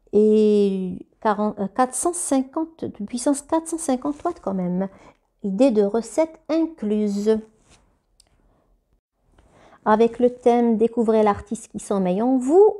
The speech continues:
on a ce set de pinceaux à trois euros quatre-vingt-dix-neuf, set de quinze ou set de douze. Ces toiles ou sets de toiles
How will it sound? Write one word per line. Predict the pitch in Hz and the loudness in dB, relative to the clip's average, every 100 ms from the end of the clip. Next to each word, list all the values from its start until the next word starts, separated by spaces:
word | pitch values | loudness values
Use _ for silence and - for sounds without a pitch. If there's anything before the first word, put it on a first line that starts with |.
| - | -2
on | 262 254 269 | -2 0 -2
a | 302 | -4
ce | 302 202 | -4 -6
set | - - - 339 330 | -6 -14 -2 -2 -2
de | 233 | -4
pinceaux | 233 208 214 - 196 | 0 0 0 0 0
à | |
trois | 180 - 277 349 | -2 -2 0 0
euros | 285 277 269 | 0 0 -2
quatre-vingt-dix-neuf, | 269 269 214 208 185 170 226 - | -4 -2 -2 0 0 -2 -4 -4
set | 196 180 | -6 -6
de | |
quinze | 170 - 269 294 - | -6 -4 -2 -2 -6
ou | 240 | -10
set | - 302 311 - - | -4 -4 -4 -8 -6
de | 208 233 | 0 0
douze. | 185 196 202 190 185 202 202 _ _ _ _ _ _ _ _ _ _ _ _ _ _ | 0 -2 -2 -2 -2 -2 -4 _ _ _ _ _ _ _ _ _ _ _ _ _ _
Ces | - 240 240 | 0 2 2
toiles | 254 254 240 - - | 2 4 4 0 -6
ou | 214 | -8
sets | - - 226 226 | -4 -2 -2 -4
de | 185 196 | -4 -4
toiles | - 226 214 208 185 170 | -4 -2 2 4 2 0